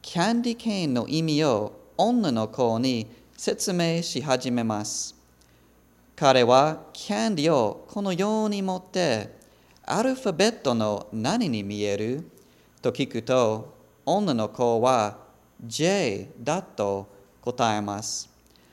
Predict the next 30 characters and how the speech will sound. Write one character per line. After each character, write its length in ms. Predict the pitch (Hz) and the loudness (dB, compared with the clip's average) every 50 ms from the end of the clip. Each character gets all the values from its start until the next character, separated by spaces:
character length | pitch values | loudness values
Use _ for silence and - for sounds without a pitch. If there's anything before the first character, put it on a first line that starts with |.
| _ _ _ | _ _ _
そ 220 | - - - - 220 | -8 -2 0 0 0
し 60 | - | 0
て 240 | - 202 196 185 - | 0 0 0 0 0
お 140 | - 135 147 | 0 0 0
店 280 | 151 175 226 240 - 180 | 2 0 0 0 0 0
の 140 | 139 117 113 | -2 -2 -2
人 320 | - 143 139 - - 110 | -4 -6 -4 -2 -2 2
は、 400 | 117 135 135 117 101 98 98 - - - - _ _ - 139 | 2 4 4 4 2 0 -4 -8 -14 -20 -20 _ _ -20 -16
「ジ 220 | 120 - 135 123 | -12 -8 -2 0
ェ 280 | 156 180 202 208 185 139 | 0 2 2 2 2 0
イ 20 | |
は 420 | 117 110 127 139 131 113 104 98 - - - - _ _ _ _ | 2 2 2 2 2 2 0 -2 -6 -12 -20 -20 _ _ _ _
ク 220 | - - - - 175 | -20 -12 -8 -4 -2
リ 120 | 214 254 | -2 -2
ス 180 | 262 - - 240 | -2 -4 -4 -4
マ 80 | 208 | -6
ス 140 | 220 - - | -6 -6 -6
に 320 | 208 214 170 120 92 82 - - | -4 -4 -4 -4 -4 -6 -6 -2
お 120 | - 151 | 0 0
生 180 | - 120 151 143 | 2 2 0 2
ま 180 | 139 160 185 214 | 2 2 2 2
れ 80 | 202 | 0
に 160 | 175 151 143 | 0 0 0
な 160 | 139 143 143 139 | 0 0 0 0
っ 60 | 139 - | -2 -4
た 320 | - 165 170 156 127 113 110 - - - _ _ _ _ - | -4 -2 -2 -2 -2 -4 -6 -10 -18 -20 _ _ _ _ -14
ジ 240 | 127 139 - 175 190 | -8 -8 -6 -4 -4
ー 200 | 220 233 240 214 | -4 -4 -4 -4
ザ 220 | 190 117 85 - | -2 -4 -4 -4
ス、 220 | - - - - | -6 -8 -8 -10